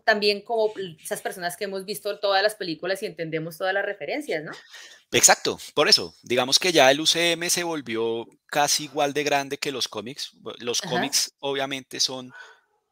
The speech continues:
Speaker 2: el basado en, ¿sí? Más no es hecho directamente de, ¿sí? Todo
Speaker 1: Ujú.
Speaker 2: lo que hab-, lo que siempre hablamos, eh, sobre, sobre el U C M, que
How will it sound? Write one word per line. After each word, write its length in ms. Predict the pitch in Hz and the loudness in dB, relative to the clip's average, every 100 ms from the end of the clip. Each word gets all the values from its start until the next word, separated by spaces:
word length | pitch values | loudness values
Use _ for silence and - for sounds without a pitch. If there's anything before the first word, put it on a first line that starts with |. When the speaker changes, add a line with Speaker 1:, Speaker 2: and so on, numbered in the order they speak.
| _ _ _ _ _ - | _ _ _ _ _ 2
Speaker 2:
el 240 | 151 147 | 4 2
basado 560 | 135 123 117 123 123 135 - | 4 4 6 4 2 2 -2
en, 320 | 131 120 139 _ | -6 -6 -14 _
¿sí? 280 | - - 131 147 | -18 -16 -18 _
Más 380 | - 104 107 101 | -10 -2 -2 -2
no 200 | 113 113 | -4 -2
es 440 | 120 - - _ _ _ _ - | 0 0 -4 _ _ _ _ -4
hecho 280 | 139 - 147 | -2 0 -2
directamente 680 | 135 117 117 113 117 123 | -2 -4 -8 -10 -10 -8
de, 340 | 113 101 113 - _ _ | -2 -4 -4 -16 _ _
¿sí? 320 | - 104 131 143 | -20 -20 -20 _
Todo 380 | - 110 117 120 | -8 -4 -4 -6
Speaker 1:
Ujú. 440 | 214 190 233 285 - | -10 -8 -8 -8 -6
Speaker 2:
lo 140 | 147 | -4
que 100 | - 123 | 0 0
hab-, 180 | 117 120 | 0 -4
lo 140 | 123 | -6
que 100 | 123 | -6
siempre 320 | - 120 123 | -6 -4 2
hablamos, 600 | 127 143 139 139 143 - - - - - - _ _ | 2 2 0 -2 -4 -4 -6 -20 -20 -20 -20 _ _
eh, 360 | - 120 120 117 | -8 -4 -2 2
sobre, 1040 | - 120 113 110 110 104 104 95 92 85 78 73 _ | 2 2 -6 -4 -2 -2 -2 -4 -6 -10 -14 -20 _
sobre 300 | - 120 110 107 | -4 -4 -4 -4
el 80 | |
U 60 | 104 | 0
C 280 | 101 123 120 | 2 2 0
M, 180 | 107 107 | -2 -12
que 240 | - 101 | -14 -14